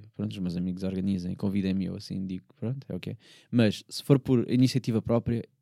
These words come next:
eu só vou às ilhas se for para ir para a casa de alguém ou alguém que me arranje um spot onde eu fico, mas depois me passe, passe os dias comigo. Porque eu não vou, pá, para fazer aquelas merdas clichês de influencer todas fazem, vão tirar fotos ao mesmo sítio.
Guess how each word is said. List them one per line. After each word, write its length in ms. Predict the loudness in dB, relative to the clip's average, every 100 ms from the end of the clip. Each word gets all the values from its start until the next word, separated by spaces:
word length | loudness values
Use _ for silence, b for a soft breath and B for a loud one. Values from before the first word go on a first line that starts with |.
| 0
eu 120 | 2
só 140 | 2
vou 160 | 2 2
às 140 | 2
ilhas 260 | 0 0 -2
se 60 | -8
for 260 | -4 -4
para 200 | -2 -2
ir 120 | -2
para 140 | -2 -6
a 40 |
casa 320 | -4 -4 -4
de 100 | -2
alguém 520 | -2 0 2 4 4 0 b b b b b
ou 340 | 4 6 6 2
alguém 500 | 0 2 4 4 4
que 120 | 2 0
me 100 | 2
arranje 640 | 2 2 0 -2 -4 -4 -10 _ _ _ _ -8
um 60 |
spot 340 | -8 2 2 4
onde 160 | 4
eu 60 | 4
fico, 420 | 4 4 4 4
mas 160 | 0 0
depois 380 | 0 4 4 4
me 180 | 2 0 _
passe, 340 | 4 4 2 -8 b b b b b _
passe 220 | 2 4 4
os 80 |
dias 240 | 4 2 2
comigo. 300 | -2 -4 -6 _ _ _ _ _
Porque 340 | 6 6 6 -8 _
eu 140 | 4 6
não 180 | 6 4
vou, 420 | 6 6 6 2 _ _ _ _ _ _ -12 -12 _
pá, 200 | -6 -6 _
para 80 | -6
fazer 300 | 0 0 2
aquelas 320 | 2 2 0
merdas 380 | 2 2 2 -4
clichês 520 | -6 -6 -2 -4 -2
de 220 | -2 -2 -2
influencer 520 | -2 -2 -2 -4 -6
todas 240 | -6 -6
fazem, 400 | -4 -2 -2 -2
vão 120 | -4
tirar 180 | -4 -6
fotos 320 | -6 -8 -4
ao 60 | -2
mesmo 160 | -2 -4
sítio. 360 | -8 -6 -6